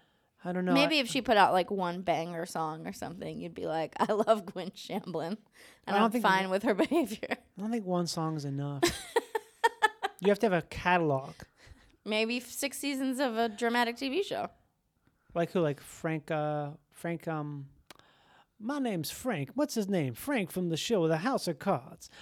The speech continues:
Speaker 1: I always go to
Speaker 2: <laughs>
Speaker 1: Freddy's Ribs.
Speaker 2: Yeah,
Speaker 1: I tell you this, I love Freddy's Ribs.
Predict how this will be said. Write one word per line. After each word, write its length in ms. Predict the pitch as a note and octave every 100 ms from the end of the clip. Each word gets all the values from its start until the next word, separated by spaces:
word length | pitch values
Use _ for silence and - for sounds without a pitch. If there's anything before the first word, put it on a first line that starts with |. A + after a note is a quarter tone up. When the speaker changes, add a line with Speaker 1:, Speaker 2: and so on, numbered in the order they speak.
| -
Speaker 1:
I 100 | A#3+ A#3+
always 280 | D#4 A#3 F3
go 140 | G#3+
to 120 | E3
Speaker 2:
<laughs> 100 | -
Speaker 1:
Freddy's 320 | B3 G#3+ D#3+ C#3
Ribs. 320 | F3+ C#3+ G3+ C#4+
Speaker 2:
Yeah, 380 | C4 C#4 - - - - - B3
Speaker 1:
I 100 | B3+
tell 280 | - F#4
you 140 | D#4+ G#3+
this, 260 | G#3+ E3
I 80 | A3+
love 400 | G#3 A#3 B3 G#3
Freddy's 380 | - A#3 F#3+ C#3
Ribs. 580 | E3+ F3+ C#3 - B4 -